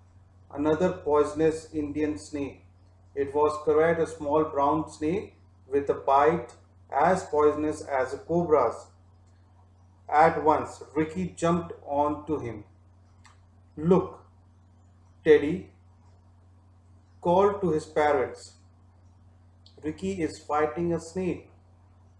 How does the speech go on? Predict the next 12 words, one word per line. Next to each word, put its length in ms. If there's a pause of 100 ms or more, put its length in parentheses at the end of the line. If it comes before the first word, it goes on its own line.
(100)
Teddy's 400 (220)
mother 360 (240)
came 380
running 340
behind 500
his 140
father, 440 (880)
but 500
before 440 (540)
they 160
reached 440 (400)
Teddy, 300